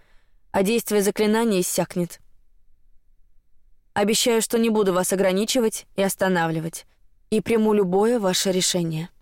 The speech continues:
Аберон провел ладонями по лицу и подумал: «Вроде бы поступаю правильно, а от самого себя противно». Когда Элиза дотронулась до его руки, он сначала ничего не почувствовал.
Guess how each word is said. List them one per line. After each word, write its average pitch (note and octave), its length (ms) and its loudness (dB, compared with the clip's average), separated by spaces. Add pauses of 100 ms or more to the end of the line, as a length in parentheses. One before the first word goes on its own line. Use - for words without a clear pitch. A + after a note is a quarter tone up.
(1120)
Аберон A#3 420 0
провел G#3 320 2
ладонями F#3+ 520 2
по F#3+ 120 -4
лицу F#3+ 320 0
и G#3 40 2
подумал: F3 520 0 (520)
«Вроде A#3 220 2
бы B3 100 2
поступаю A#3+ 480 -2
правильно, F#3 600 0 (640)
а G3+ 100 -2
от G3+ 80 -4
самого G#3+ 360 2
себя G#3+ 260 -2
противно». F#3 540 -4 (680)
Когда G#3+ 300 2
Элиза A3+ 280 2
дотронулась G3+ 600 2
до F#3 100 0
его G3+ 220 4
руки, A#3+ 360 0 (280)
он G#3+ 180 -2
сначала A3+ 400 0
ничего G#3+ 380 2
не A#3 100 0
почувствовал. F#3+ 720 -2